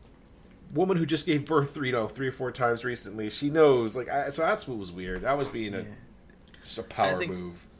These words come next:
Speaker 2: yeah, I think she's just obsessed with proving that those aren't, uh, legitimate kids,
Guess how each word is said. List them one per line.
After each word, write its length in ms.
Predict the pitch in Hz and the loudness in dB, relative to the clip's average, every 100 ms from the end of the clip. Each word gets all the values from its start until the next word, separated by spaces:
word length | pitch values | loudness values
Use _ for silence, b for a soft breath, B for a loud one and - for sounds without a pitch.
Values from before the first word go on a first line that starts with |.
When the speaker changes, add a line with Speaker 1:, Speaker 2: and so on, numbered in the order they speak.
| - | -20
Speaker 2:
yeah, 300 | 120 107 87 - - | -14 -14 -14 -18 -10
I 60 | 123 | -6
think 180 | 139 135 | -4 -4
she's 200 | 135 120 | -6 -4
just 200 | 135 - | -4 -4
obsessed 460 | - - 127 - 131 | -10 -4 -4 -4 -8
with 160 | - | -8
proving 420 | - 131 113 104 98 | -2 -2 0 -4 -6
that 200 | 95 92 - - | -8 -8 -16 -10
those 260 | 110 104 | -8 -6
aren't, 220 | 107 104 101 - - - - | -6 -6 -8 -18 -20 -20 -8
uh, 340 | 110 87 - - - | -6 -6 -10 -14 -12
legitimate 560 | 127 120 117 107 104 - | -6 -2 -2 -2 -6 -6
kids, 500 | 131 101 87 - | -4 -4 -6 -14